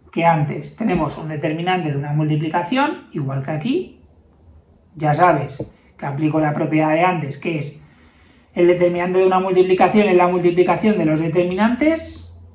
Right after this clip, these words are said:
y la, eh, bueno, esto se lo escribes, que es una propiedad que es la de antes, pero bueno, o le dices, "Aplico la propiedad del apartado A", o no sé, si lo escribes. Pero ojo, porque nos queda otra propiedad. Obviamente este es un medio,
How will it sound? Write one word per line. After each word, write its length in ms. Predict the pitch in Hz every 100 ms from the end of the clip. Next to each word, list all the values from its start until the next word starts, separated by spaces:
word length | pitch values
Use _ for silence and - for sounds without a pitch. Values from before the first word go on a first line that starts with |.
| - - _ _ -
y 340 | 277 302 285
la, 420 | 214 190 180 180 -
eh, 160 | 160 156
bueno, 220 | 160 143
esto 160 | -
se 100 | 147
lo 120 | 175 147
escribes, 440 | - 208 226 220
que 80 | -
es 100 | 151
una 160 | 151
propiedad 560 | 143 147 - 147 - 139
que 120 | 139
es 60 | 135
la 120 | 139
de 120 | 147
antes, 280 | 175 170 135
pero 140 | -
bueno, 220 | 139 147 - -
o 120 | -
le 100 | 135
dices, 360 | 139 151 127 131
"Aplico 360 | 139 156 202 226
la 160 | 214
propiedad 800 | 214 190 190 208 240 240 240 220
del 380 | 196 180 175 175
apartado 560 | 180 175 151 175 180 165
A", 400 | 147 131 - _ _
o 240 | - - 139
no 200 | 143 143
sé, 160 | -
si 100 | -
lo 120 | 139 123
escribes. 520 | - 139 - - - _ - - -
Pero 220 | 214 196
ojo, 260 | 254 262 175
porque 220 | 160 156
nos 160 | 160 -
queda 220 | 208 226
otra 180 | 226 175
propiedad. 600 | 156 165 208 202 - - - - - -
Obviamente 640 | 196 220 220 233 208 180
este 560 | 190 - 139 - - _ _ _
es 160 | - 156
un 120 | 156
medio, 420 | 185 233 277 -